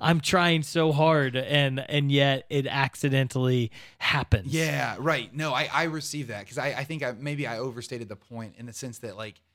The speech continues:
Speaker 2: I think what I mean by there's no neutral is that I live in a fallen world. And by nature, if the Lord isn't, like, possessing me in a moment,
Speaker 1: Mm.
Speaker 2: I am going to react in a fallen way.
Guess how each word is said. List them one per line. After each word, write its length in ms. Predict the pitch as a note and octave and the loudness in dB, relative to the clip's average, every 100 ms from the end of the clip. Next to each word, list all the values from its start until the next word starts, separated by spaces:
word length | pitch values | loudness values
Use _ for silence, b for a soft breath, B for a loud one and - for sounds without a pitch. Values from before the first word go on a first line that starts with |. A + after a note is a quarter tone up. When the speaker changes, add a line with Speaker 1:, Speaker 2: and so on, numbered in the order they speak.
| _ _ - | _ _ -8
Speaker 2:
I 80 | C3 | -6
think 200 | D3+ E3 | -4 -2
what 100 | E3 | -2
I 100 | C#3 | -2
mean 260 | C3+ C#3 | -2 -6
by 320 | B2 A#2+ A#2 G#2 A2 | -4 -4 -4 -8 -6
there's 260 | B2 A#2 | -4 -4
no 180 | B2+ A#2+ | -4 -4
neutral 720 | A2 A2 B2+ - D2+ C#2 B2 - _ _ _ - | -4 -4 -6 -8 -12 -14 -16 -18 _ _ _ -4
is 260 | C#3 C3 | -2 -2
that 260 | A#2+ A#2+ G#2 _ _ _ _ _ _ - | -4 -4 -6 _ _ _ _ _ _ -2
I 200 | C#3+ E3 | 2 2
live 240 | C#3 D3+ | 2 -2
in 60 | C3+ | -2
a 60 | A2 | -8
fallen 460 | - C3+ B2+ A2 | -4 -2 -2 -6
world. 340 | A2 A2+ D2 _ _ _ _ _ _ - | -4 -4 -6 _ _ _ _ _ _ -6
And 280 | D#3 E3 C#3 | -2 -2 -2
by 220 | C#3+ C#3+ | 0 0
nature, 500 | B2+ B2 C3 F3 F3 - | 0 -4 -4 -2 -2 -4
if 180 | B2+ | -8
the 100 | A#2+ | -6
Lord 320 | B2 B2 D3 D3 | -4 -2 -2 -2
isn't, 540 | F2 C3+ B2+ B2+ - _ - | -6 -8 -6 -10 -12 _ -14
like, 360 | A#2 G#2+ - | -12 -12 -14
possessing 580 | - A#2 G2+ A2+ - C3+ | -12 -10 -8 -8 -8 -8
me 160 | C3 A#2+ | -8 -8
in 100 | A2 | -10
a 120 | G#2 | -10
moment, 500 | G2+ G2 A2+ E3 - D#3 | -14 -14 -10 -10 -12 -20
Speaker 1:
Mm. 160 | C3+ A#2 _ _ A#2 | -20 _ _ _ 0
Speaker 2:
I 180 | B2+ | 2
am 240 | D3+ C3+ A#2+ | 2 -2 -4
going 340 | B2 B2+ A#2+ | -4 -2 -4
to 140 | G2+ A#2 | -8 -10
react 500 | G#2+ G2+ G2 F2+ G2 | -10 -8 -8 -10 -16
in 80 | |
a 80 | G2+ | -18
fallen 380 | F#2+ G#2+ F#2+ F2 | -10 -8 -8 -12
way. 180 | E2+ | -20